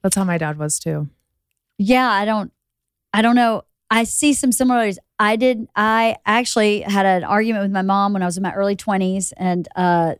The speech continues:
Speaker 2: she kicked me out, and I did, I did, was homeless for about ten days.
Speaker 1: Mm-hmm.
Speaker 2: Not the same as you.
Speaker 1: Right.
Speaker 2: Not the same age, not a one-to-one,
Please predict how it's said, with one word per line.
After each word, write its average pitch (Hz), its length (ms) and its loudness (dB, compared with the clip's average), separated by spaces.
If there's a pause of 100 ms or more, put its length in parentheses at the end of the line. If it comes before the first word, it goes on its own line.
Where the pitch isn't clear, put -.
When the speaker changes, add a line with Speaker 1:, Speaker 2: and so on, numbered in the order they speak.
(160)
Speaker 2:
she - 280 0
kicked - 320 -4
me 240 140 2
out, 202 180 4
and 214 100 2
I 233 180 2
did, 247 220 0
I - 100 -4
did, 185 320 -4
was 175 200 0
homeless 180 340 0
for 190 80 -4
about 170 260 -4
ten 170 280 -4
days. 120 360 -6
Speaker 1:
Mm-hmm. 190 100 -4
Speaker 2:
Not 233 320 2
the 311 80 0
same 262 380 0
as 214 160 -4
you. 175 360 2
Speaker 1:
Right. 185 300 0 (340)
Speaker 2:
Not 214 320 4
the 277 80 0
same 311 280 2
age, 202 640 0 (340)
not 190 460 4
a 269 80 2
one-to-one, 220 1040 -2